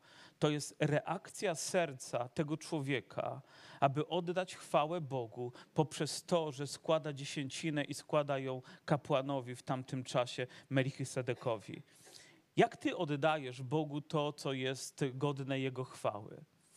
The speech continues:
Kiedyś doktor Billy Graham powiedział w ten sposób. Mówi: „Pieniądze powinny być albo w portfelu, albo na koncie, ale nigdy w sercu.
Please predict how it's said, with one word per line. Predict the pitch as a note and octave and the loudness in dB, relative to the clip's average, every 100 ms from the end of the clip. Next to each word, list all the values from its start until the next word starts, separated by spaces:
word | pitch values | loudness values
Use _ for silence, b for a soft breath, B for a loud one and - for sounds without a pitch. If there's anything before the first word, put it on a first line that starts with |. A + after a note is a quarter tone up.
| B B B | B B B
Kiedyś | B3 B3 G#3 - | 0 0 -2 -2
doktor | E3 G#3 G3+ G#3 | 0 0 2 0
Billy | D#3+ F3+ F3 | 2 0 2
Graham | D#3+ G#3 G#3+ | 4 4 2
powiedział | F#3 E3 F#3 E3+ F3 | 0 2 2 2 0
w | E3 | 0
ten | E3+ D#3 | 0 0
sposób. | - - A2+ - - - - _ B B B B B B B | -2 -2 -2 -4 -12 -14 -18 _ B B B B B B B
Mówi: | D#3+ E3+ | 2 4
„Pieniądze | F3 G3 A3+ C4+ A3 | 4 2 2 -2 -2
powinny | F3+ F3+ E3+ A3+ G#3 G3+ | 0 0 0 -4 -2 0
być | E3+ F#3 - - - - D#3+ - | 2 2 0 -6 -6 -8 -4 2
albo | E3 F#3+ | 4 4
w | A#3+ | -2
portfelu, | - G#3+ F#3+ - F3 C#3 C#3 D3 D3 - | -2 -2 -2 2 4 4 0 -4 -8 0
albo | D3+ D3+ D3 | 4 4 2
na | D#3 D3+ | 0 -2
koncie, | - C3 A#2 - B2+ - | -2 -4 -4 -4 -4 0
ale | C#3 C3+ | 0 2
nigdy | C#3+ C3 C3 | -2 -2 -2
w | |
sercu. | - - - - - - | -2 -4 -6 -10 -12 -14